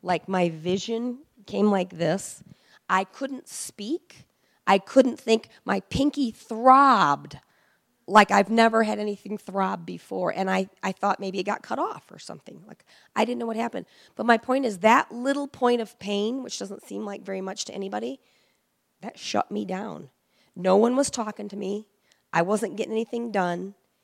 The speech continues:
I was so closed up in my own pain that I was not even aware. I mean, there could have been a fire or a war going on around me, and I could not have attended to it. I was so closed in on my pain.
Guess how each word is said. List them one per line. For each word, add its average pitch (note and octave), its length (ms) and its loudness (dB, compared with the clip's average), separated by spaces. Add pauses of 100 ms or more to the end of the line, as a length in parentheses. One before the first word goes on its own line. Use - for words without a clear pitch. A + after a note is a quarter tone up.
(300)
I F#3 100 4
was E3 180 4
so A3 480 10
closed A3+ 560 -6
up G#3+ 180 -6
in F#3+ 80 -14
my F3+ 200 -10
own F#3+ 260 -8
pain F#3 400 -10 (180)
that G3+ 100 0
I G#3+ 40 4
was G3 160 -2
not G#3 200 -4
even A3 180 -8
aware. F#3+ 480 2
I - 40 -4
mean, G#3+ 160 0
there B3+ 100 4
could C4 120 -6
have B3 80 -2
been A3 100 6
a F#3+ 60 0
fire G#3+ 600 2 (500)
or F#3 260 -10
a F3+ 140 -10
war G3 400 4
going G3+ 200 6
on F#3+ 140 2
around F#3+ 320 -2
me, F3 180 -6
and E3+ 120 -8
I F#3 80 -2
could - 180 2
not G#3 180 0
have G#3+ 80 -4
attended G#3+ 440 -4
to E3+ 140 -6
it. - 120 -6 (260)
I - 60 -18
was E3+ 140 -10
so G#3 480 4
closed G3+ 420 -4
in F#3+ 80 -6
on F3+ 80 -4
my F3+ 140 -8
pain. E3+ 380 -10